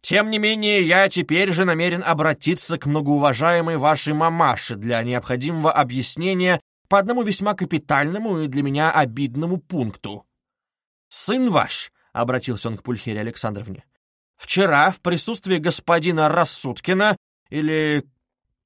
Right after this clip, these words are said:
кажется, так, извините, запамятовал вашу фамилию", — любезно поклонился он Разумихину, —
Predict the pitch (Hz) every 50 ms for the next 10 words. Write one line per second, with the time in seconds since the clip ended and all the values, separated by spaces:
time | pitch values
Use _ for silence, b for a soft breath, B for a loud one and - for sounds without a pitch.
0 | _ _ _ _ _ _ _ _ - - 185 160 160 147 170 - - 240 240 -
1 | 180 - - 147 - 147 165 160 156 147 170 160 143 - - 139 127 135 170 156
2 | - - 165 156 135 123 - 131 123 127 123 120 135 127 - 131 - - 131 131
3 | 123 110 107 104 107 110 104 - _ _ _ _ _ _ - 110 120 120 143 147
4 | 139 143 131 123 123 - 123 120 117 120 113 - - 113 113 113 107 123 123 120
5 | 107 98 - - 95 95 _